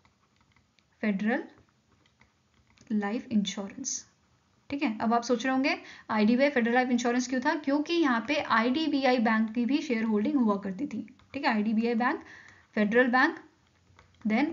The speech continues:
एजीज, इन तीनों का ही जॉइंट वेंचर हुआ करता था पहले, but दो हज़ार बाईस में जो आईडीबीआई के शेयर थे वो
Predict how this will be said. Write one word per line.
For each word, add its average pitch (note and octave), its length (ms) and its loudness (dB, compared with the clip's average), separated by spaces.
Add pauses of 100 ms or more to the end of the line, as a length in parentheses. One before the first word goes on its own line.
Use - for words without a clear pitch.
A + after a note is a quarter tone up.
एजीज, G#3 440 -2 (160)
इन A#3 120 2
तीनों B3+ 300 2
का C#4+ 80 2
ही D4 140 2
जॉइंट A#3 240 0
वेंचर A#3 260 2
हुआ A3 240 0
करता A3+ 240 -4
था B3 80 0
पहले, B3 240 -4 (200)
but A3 180 4 (380)
दो B3 140 6
हज़ार D#4 320 6
बाईस B3 400 2
में D#4 220 -2 (300)
जो C4 280 4
आईडीबीआई C#4 560 4
के D4 100 -2
शेयर B3 360 2
थे D#4+ 120 0
वो B3 180 2